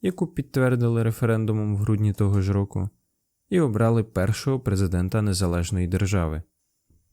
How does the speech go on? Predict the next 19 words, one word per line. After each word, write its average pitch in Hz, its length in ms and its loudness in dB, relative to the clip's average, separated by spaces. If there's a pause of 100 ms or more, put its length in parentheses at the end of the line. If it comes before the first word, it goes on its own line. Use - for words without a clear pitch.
(140)
Перша 151 340 -2
проблема 143 440 -2
виникла 143 420 -2
в 127 60 -4
тому, 127 440 0 (280)
що - 260 -2
радянський 127 520 0
парламент, 156 680 -4 (240)
обраний 135 440 0
в 127 40 -2
дев'яностому 131 680 -2
році, 127 440 -4 (240)
продовжив 113 560 2
свою 98 320 0
каденцію. 92 760 0 (920)
Ніяких 143 520 0
змін 139 380 0
не 139 100 0
сталося. 87 640 -4